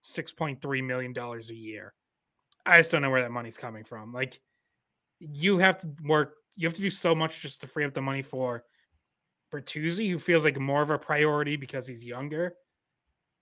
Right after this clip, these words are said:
that I don't know how you then free up even more to keep Orlov too. Like, it's now, like, now you're basically talking about you have to find trade partners,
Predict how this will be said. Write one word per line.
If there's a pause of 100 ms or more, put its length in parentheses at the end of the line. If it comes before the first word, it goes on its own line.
that
I
don't
know
how
you
then (880)
free
up
even
more
to
keep
Orlov
too.
Like,
it's (1300)
now, (100)
like,
now
you're
basically
talking
about
you
have
to
find
trade
partners,